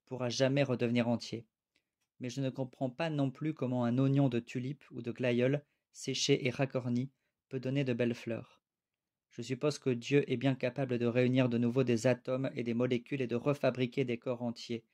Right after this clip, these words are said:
si un oignon de tulipe, qui n'a pas même de cerveau, en est capable.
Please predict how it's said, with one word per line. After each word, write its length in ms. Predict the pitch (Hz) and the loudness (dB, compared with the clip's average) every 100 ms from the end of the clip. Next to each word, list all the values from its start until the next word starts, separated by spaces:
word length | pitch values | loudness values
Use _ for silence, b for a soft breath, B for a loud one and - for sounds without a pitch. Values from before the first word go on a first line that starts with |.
| _ _ | _ _
si 240 | - - 127 | -14 -4 -2
un 140 | 127 | 0
oignon 240 | 123 131 | 2 2
de 100 | 120 | 0
tulipe, 380 | 117 - 127 139 _ _ _ _ - | -2 -2 -4 -4 _ _ _ _ -10
qui 100 | 139 | -6
n'a 140 | 123 | -6
pas 220 | - 139 | -4 -4
même 260 | 135 139 131 | 0 0 0
de 100 | 117 | -2
cerveau, 500 | - 120 113 123 139 _ - | 0 0 0 -2 -2 _ -14
en 120 | 120 | -8
est 100 | 117 | -6
capable. 500 | - 123 107 110 110 | -6 -6 -6 -8 -12